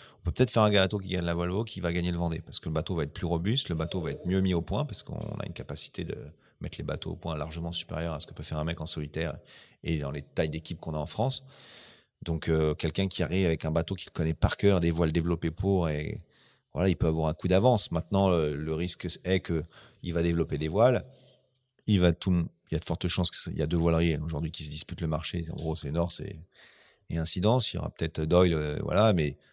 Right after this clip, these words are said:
tout le monde va savoir ce que le vainqueur de la Volvo a fait et les gens vont sans doute, euh, faire les mêmes voiles. Donc finalement, tout ce que tu vas gagner, tu vas assez rapidement le perdre. Donc c'est pas facile, effectivement, et tu risques d'avoir un bateau un peu plus lourd, mais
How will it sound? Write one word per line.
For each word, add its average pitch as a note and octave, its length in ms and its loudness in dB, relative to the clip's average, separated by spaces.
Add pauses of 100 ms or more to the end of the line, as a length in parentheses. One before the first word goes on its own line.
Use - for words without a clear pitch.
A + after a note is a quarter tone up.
(220)
tout F2+ 120 0
le F#2 60 4
monde F#2+ 80 6
va F2+ 80 6
savoir F2 440 6 (580)
ce - 120 -12
que F#2+ 100 -2
le E2 60 0
vainqueur E2+ 240 0
de E2+ 40 4
la D#2+ 60 4
Volvo E2+ 260 2
a D#2+ 60 2
fait A2+ 380 6
et E2 100 0
les D#2+ 100 -2
gens F2 120 0
vont E2+ 100 -2
sans D#2+ 160 -6
doute, E2 180 -8
euh, D#2 200 -4
faire D#2 180 -6
les D#2+ 80 -2
mêmes F#2 140 2
voiles. G#2+ 200 10
Donc F2 140 0
finalement, F2 460 0
tout - 120 -8
ce - 80 -6
que - 100 -16
tu - 120 -12
vas D#2 140 -2
gagner, F2 460 -2 (100)
tu - 120 -12
vas - 320 -6
assez - 220 -8
rapidement D#2+ 420 -4
le D#2 80 -4
perdre. F#2+ 400 2 (760)
Donc E2+ 140 -2
c'est F2 120 -4
pas - 120 -2
facile, F#2 300 0
effectivement, F2+ 500 0
et E2 140 6
tu - 160 -4
risques F2 200 0
d'avoir D#2+ 220 2
un E2 40 2
bateau D#2+ 220 0
un D#2+ 60 0
peu E2 120 -4
plus E2 160 -6
lourd, E2 200 -2
mais F#2+ 460 2